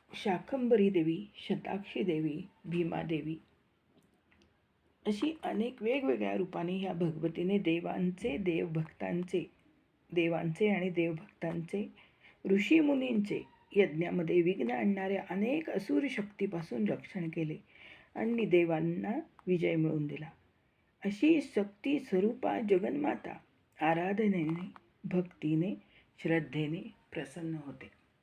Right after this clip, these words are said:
या नवरात्रीमध्ये तिची जेवढी काही जास्तीत जास्त सेवा तुम्ही करताल, ती वर्षभर तुम्हाला अभय, ज्ञान, भक्ती,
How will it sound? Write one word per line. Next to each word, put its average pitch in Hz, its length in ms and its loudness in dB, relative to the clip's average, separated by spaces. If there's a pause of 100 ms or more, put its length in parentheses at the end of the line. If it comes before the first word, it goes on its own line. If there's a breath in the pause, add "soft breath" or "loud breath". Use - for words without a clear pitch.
(1160)
या 196 180 0
नवरात्रीमध्ये 147 920 -6 (560 loud breath)
तिची 247 320 -2
जेवढी 202 440 0
काही 208 380 0
जास्तीत - 440 -4 (120)
जास्त 170 320 -8
सेवा 170 360 -6
तुम्ही - 320 -8
करताल, - 480 -12 (540 soft breath)
ती - 100 -6
वर्षभर 139 600 -6 (400)
तुम्हाला 143 420 -6 (2000)
अभय, 208 440 0 (800)
ज्ञान, 160 380 -2 (520)
भक्ती, - 680 -10